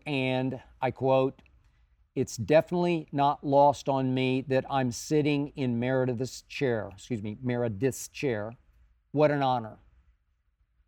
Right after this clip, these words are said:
Troy texted back to me. I had the privilege of covering Troy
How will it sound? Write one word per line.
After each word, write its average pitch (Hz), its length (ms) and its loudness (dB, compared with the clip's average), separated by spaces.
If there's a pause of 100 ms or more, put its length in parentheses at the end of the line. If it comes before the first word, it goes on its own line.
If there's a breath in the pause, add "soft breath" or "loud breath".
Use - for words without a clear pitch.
(920)
Troy 120 240 -2
texted 113 460 -6
back 113 260 -6
to 110 100 -12
me. 120 360 -8 (2000)
I 147 100 6
had 160 160 4
the 131 80 -2
privilege 147 540 2
of 131 200 -8
covering 151 420 4
Troy 147 500 0